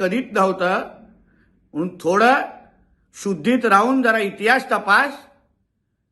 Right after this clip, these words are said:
मग तुला कळेल की कोणाकडे गृहराज्यमंत्रीपद केव्हा होतं हे नक्की तुला कळेल.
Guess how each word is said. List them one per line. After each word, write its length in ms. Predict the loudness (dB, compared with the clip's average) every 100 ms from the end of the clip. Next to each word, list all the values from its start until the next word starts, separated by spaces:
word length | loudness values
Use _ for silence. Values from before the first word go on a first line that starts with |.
| _
मग 280 | -4 -4 -4
तुला 180 | -4 -4
कळेल 720 | -4 -6 0 4 2 0 -12 _ _ _ _ _ _ -10
की 100 | -10
कोणाकडे 840 | -6 -2 -2 -2 -2 0 0 -4 -18 _ _ _ _ _
गृहराज्यमंत्रीपद 1160 | -4 0 0 0 -2 -4 -4 -6 -6 -8 -6 -8 -6
केव्हा 240 | -4 2 2
होतं 560 | 2 -4 -4 -4 -4 -16 _ -10
हे 100 | -6
नक्की 340 | -6 -6 -12
तुला 280 | -10 -4 -4
कळेल. 400 | -4 -10 -12 -14